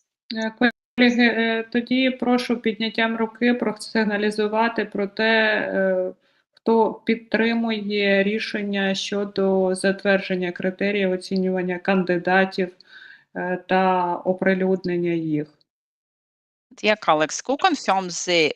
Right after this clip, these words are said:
Speaker 2: decision, the decision, е, to, е, confirm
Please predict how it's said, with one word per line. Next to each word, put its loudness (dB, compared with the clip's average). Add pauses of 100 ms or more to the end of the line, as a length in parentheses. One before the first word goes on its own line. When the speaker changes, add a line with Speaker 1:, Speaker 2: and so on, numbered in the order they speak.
(160)
Speaker 2:
decision, -2 (240)
the -2 (120)
decision, -2
е, 0 (200)
to, -4 (120)
е, -4 (460)
confirm 2